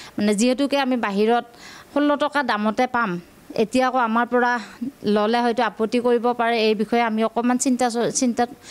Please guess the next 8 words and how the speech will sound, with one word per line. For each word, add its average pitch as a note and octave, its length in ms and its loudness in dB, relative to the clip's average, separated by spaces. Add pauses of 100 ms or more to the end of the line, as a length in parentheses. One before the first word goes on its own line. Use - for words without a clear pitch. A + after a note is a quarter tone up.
(180)
পৰিবলগীয়া G3+ 540 0
হৈছে। F3 300 -4 (500)
আমাৰ B3+ 200 0
এতিয়া C#4+ 460 0 (240)
প্ৰায় C4+ 280 0
ওঠৰ, C4+ 340 0 (440)
এই, A#3+ 120 0 (240)
ওঠৰ, C4 240 0